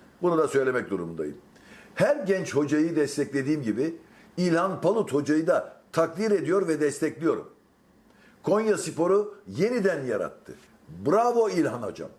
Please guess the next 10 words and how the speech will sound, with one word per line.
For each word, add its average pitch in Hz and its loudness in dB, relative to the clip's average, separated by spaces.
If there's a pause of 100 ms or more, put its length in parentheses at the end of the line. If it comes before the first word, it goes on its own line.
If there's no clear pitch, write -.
(800)
Söylemlerin 196 0
de 240 2
çok 160 -4
güzel. 87 -8 (720)
Devam. 151 0 (680)
Devam, 220 2
başaracaksın 190 0
sen 143 -2
bu 110 -4
işi. 78 -10